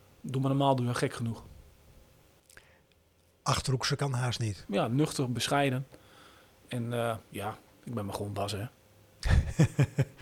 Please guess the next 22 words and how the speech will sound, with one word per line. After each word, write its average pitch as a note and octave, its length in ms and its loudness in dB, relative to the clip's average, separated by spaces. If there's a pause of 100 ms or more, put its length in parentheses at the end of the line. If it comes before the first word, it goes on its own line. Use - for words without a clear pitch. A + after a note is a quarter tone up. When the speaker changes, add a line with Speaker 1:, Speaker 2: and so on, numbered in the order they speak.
(640)
Speaker 2:
Ehm, B2+ 260 -2 (920)
Bas, C3 200 0
ik - 60 0
heb C#3 120 -2
zomaar D3+ 200 4
het C3+ 100 0
idee C#3+ 200 4
dat C3+ 180 0
we - 140 -4 (120)
ook G#3+ 320 8
op C3+ 160 -2
dit E3 140 6
onderwerp D3 360 4 (200)
makkelijk C#3+ 500 0
nog D3 180 -4
een E3+ 80 -4
uur E3 200 0
zouden B2+ 280 0
kunnen B2+ 240 0
vullen. F#3 320 -2
Alleen, C3 380 -4
eh, B2 60 -6